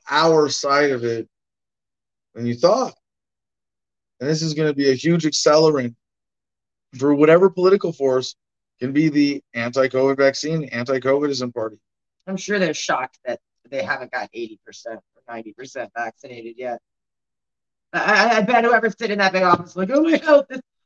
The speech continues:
Speaker 2: we did all the math. This was supposed to work." Why
Speaker 1: They
Speaker 2: did
Speaker 1: really
Speaker 2: it
Speaker 1: thought
Speaker 2: work?
Speaker 1: they re-, you think they really thought they were gonna get more people on board?
Speaker 2: Yeah. I think they thought they had the
Speaker 1: That's true. There
Speaker 2: greatest
Speaker 1: isn't, there
Speaker 2: campaign
Speaker 1: isn't,
Speaker 2: in
Speaker 1: there is,
Speaker 2: history going on.
Speaker 1: there is an experimental nature of this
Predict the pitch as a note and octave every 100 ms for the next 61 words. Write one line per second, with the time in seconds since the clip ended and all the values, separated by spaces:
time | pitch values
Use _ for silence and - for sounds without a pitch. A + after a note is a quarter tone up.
0 | _ - C#4+ D#4+ E4 E4+ F#4+ F4+ - C4
1 | B3 - D#4 D#4 D#4+ F4+ C#4+ - - F3+
2 | G#3+ A#3+ A#3 A3 G#3+ G#3+ G#3 G3+ G3+ G#3+
3 | G#3+ G#3 G3 G3 F#3+ F#3 F3+ F3 E3 E3
4 | D#3+ D#3 D#3 E3 D#3 D3 C#3+ C3+ C#3 D#3+
5 | D#3 _ C5+ - _ _ _ _ _ _
6 | _ _ _ _ _ _ _ _ _ _
7 | _ _ A3 G3 G3 G#3 G#3+ F#3+ F3+ F#3+
8 | F3+ - F#3+ B3 - D4+ C#4 C#4 D4 C#4+
9 | C4+ A#3+ A#3+ C4 B3+ A#3+ A3 A3+ B3 A3
10 | G#3+ G#3+ G#3+ G#3 G3+ G3 A#3 C4 B3+ A#3+
11 | A#3 - B3 A#3 G#3+ G#3 F#3+ F#3+ F#3+ -
12 | E3+ D3 C#3 C#3 -